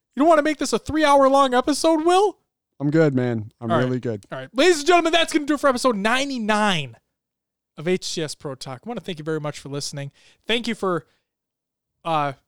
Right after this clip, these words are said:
Speaker 1: letting us go through the entire future of H C S post. We appreciate it. We hope you enjoyed. And, uh,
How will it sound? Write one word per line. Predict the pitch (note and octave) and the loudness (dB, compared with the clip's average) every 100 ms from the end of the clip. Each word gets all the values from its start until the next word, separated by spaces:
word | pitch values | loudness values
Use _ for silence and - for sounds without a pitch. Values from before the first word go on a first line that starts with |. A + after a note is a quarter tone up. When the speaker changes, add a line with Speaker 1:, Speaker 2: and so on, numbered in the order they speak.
| _ _ F3 | _ _ -4
Speaker 1:
letting | F#3+ F3+ | -2 -2
us | F3 - | -4 -2
go | F3 | -4
through | F#3 | -4
the | E3 D#3 | -6 -8
entire | D3 E3+ D#3 D3 - _ _ _ _ _ _ _ _ _ _ | -6 -4 -2 -4 -8 _ _ _ _ _ _ _ _ _ _
future | - F#3+ F#3 | -8 -6 -4
of | D#3+ | -6
H | D#3 - | -6 -8
C | D#3+ | -10
S | C#3+ | -10
post. | - D3 C#3 - _ _ - | -8 -8 -10 -16 _ _ -8
We | E3 | -8
appreciate | D#3 D3+ - D3 C#3 | -6 -10 -8 -8 -8
it. | D3 | -8
We | D3+ | -6
hope | F3+ | -4
you | F3+ | -4
enjoyed. | E3 C#3+ D3+ C#3+ C3+ - _ _ _ _ _ _ _ _ _ _ _ F3 | -6 -4 -2 -2 -4 -10 _ _ _ _ _ _ _ _ _ _ _ -6
And, | E3+ E3+ | -6 0
uh, | E3+ D#3+ D3+ | 2 4 2